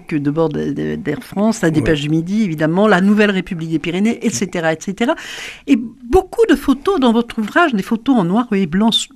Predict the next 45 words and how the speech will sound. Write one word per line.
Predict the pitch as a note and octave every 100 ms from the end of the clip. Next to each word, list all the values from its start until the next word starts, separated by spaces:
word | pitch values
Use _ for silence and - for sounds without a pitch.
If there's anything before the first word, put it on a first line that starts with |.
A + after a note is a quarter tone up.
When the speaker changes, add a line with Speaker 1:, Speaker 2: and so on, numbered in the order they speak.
| _ -
Speaker 1:
souvent | - D4+ B3
magnifiques, | A3+ F3+ E3+ - A#3+ A#3+
vraiment. | E3+ E3 B3+ - - - G#3
D'où | D4+
viennent-elles ? | C4 F#3 E3 F3+ F3 E3+ - - - -
Speaker 2:
Alors, | A#2+ A2+
ces | - D3
photos, | D3+ - D#3+ F#3 -
ce | - B2
ne | B2+
sont | - B2
pas | B2
mo-, | C#3+ D3 - -
<laughs> | - -
de | C#3+ - C#3+ B2 C3+
ma | B2+ C#3
production, | - C#3+ C3 -
elles | C3+
ne | C#3+
sont | -
pas | C3 C#3+
de |
ma | C3 B2
production. | B2 A#2 A#2 D3+ E3 - - - -
Ce | - B2+
sont | E3+
des | E3 C#3+
photos | - C3 E3+ F3+
qui | - C3
ont | B2
été | A#2+ A#2+ B2 A#2 A2+ A2 - - - -
réalisées | C#3+ D3 C3+ C3 B2 D3
par, | D3 B2+
euh, | A#2+ A2
les | A2+ A#2
studios | - D3 B2+ C#3+ C#3
Alix, | A#2+ A2+ C#3 - - - - - - _ A#2
euh, | A2+ A2 G#2+
de | G#2+
Bagnères | B2 C#3 C#3 B2+
de |
Bigorre. | A#2+ A#2+ B2
En | A#2+
fait, | - C#3 -
la, | B2